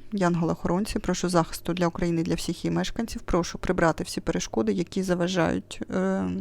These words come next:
щоб Російська Федерація зникла навіки з політичної карти світу. Та буде так, і так буде. Перешкод більше нема. Буде так. По волі вищих сил.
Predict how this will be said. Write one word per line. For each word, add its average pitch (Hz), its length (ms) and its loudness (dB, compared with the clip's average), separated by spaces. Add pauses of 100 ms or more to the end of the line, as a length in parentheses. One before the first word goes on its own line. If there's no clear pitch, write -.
(800)
щоб - 260 -2
Російська 185 680 0
Федерація 190 580 2
зникла 180 420 0
навіки 190 380 -2
з - 80 -8
політичної - 600 -2
карти - 320 -4
світу. - 360 -8
Та - 140 -2
буде 180 260 0
так, - 400 -2
і 196 60 -4
так 170 260 0
буде. 156 200 -2
Перешкод 180 460 -2
більше 170 320 -2
нема. 180 260 -4 (880)
Буде 180 260 -2
так. - 280 -6 (180)
По 180 160 2
волі 202 200 2
вищих 196 380 -4
сил. - 200 -8